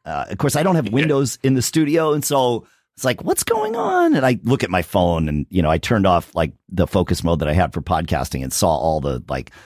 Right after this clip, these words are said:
Speaker 1: lightning, lightning. And it was like lightning struck within a mile of you. It's like, "What is going on?" So I'm doing all my thing. And then finally I get to a point where I have no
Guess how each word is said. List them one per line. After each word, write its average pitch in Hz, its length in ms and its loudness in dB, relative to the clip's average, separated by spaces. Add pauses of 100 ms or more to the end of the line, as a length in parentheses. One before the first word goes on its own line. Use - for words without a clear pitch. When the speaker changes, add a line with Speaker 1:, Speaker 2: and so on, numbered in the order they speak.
(140)
Speaker 1:
lightning, 143 360 2
lightning. 175 340 2
And - 80 0
it - 20 -6
was 87 100 -4
like 95 160 -2
lightning 131 300 0
struck - 340 -2
within 131 220 2
a 123 40 4
mile 147 400 2
of 78 100 -4
you. 69 100 -6
It's - 120 -14
like, 76 120 -16
"What 170 480 -4
is 123 160 -8
going 165 340 -4
on?" 156 380 0
So 151 280 0 (340)
I'm 180 120 2
doing 247 220 4
all 233 100 4
my 185 140 4
thing. 151 240 2
And 135 100 4
then 117 120 4
finally 143 600 2 (960)
I 120 80 -10
get 123 220 -4
to 120 140 2
a 90 40 -2
point 101 360 0
where 85 440 0 (400)
I 95 240 4
have 78 480 2
no 71 480 0